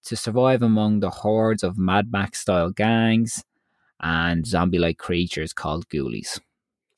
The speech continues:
The best way to describe this show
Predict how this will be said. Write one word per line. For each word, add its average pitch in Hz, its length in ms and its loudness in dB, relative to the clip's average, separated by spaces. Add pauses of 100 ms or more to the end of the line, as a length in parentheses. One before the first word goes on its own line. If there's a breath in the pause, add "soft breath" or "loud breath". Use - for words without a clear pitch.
(1080 soft breath)
The 123 60 -12
best 165 360 0
way 165 200 4
to - 100 -14
describe 127 580 0
this 156 140 0
show 160 400 2